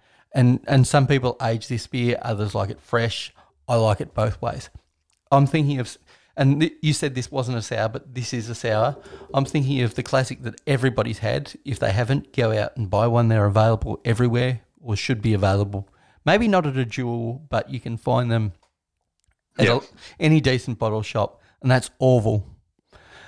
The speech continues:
Speaker 1: That
Speaker 2: Oh, yeah, Orville. Yeah, it's not, that's not sour by nature, but it's,
Speaker 1: No.
Speaker 2: it's funky.
Speaker 1: Yeah, it's funky. But the massive change it goes through from something that's,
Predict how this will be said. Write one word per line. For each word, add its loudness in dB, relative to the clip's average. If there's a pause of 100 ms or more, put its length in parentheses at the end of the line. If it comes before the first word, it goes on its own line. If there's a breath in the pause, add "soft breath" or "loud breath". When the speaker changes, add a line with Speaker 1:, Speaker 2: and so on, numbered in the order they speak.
(280 loud breath)
Speaker 1:
That 4
Speaker 2:
Oh, 2
yeah, 2 (160)
Orville. 0
Yeah, 2
it's -2
not, -2
that's -2
not -4
sour 2
by 0
nature, -2
but -2
it's, 0
Speaker 1:
No. 4
Speaker 2:
it's -8 (260)
funky. -6 (240)
Speaker 1:
Yeah, 2
it's -6
funky. 0 (420 loud breath)
But 2
the 0
massive 0
change -2
it -14
goes 2
through -2
from -2
something -2
that's, -6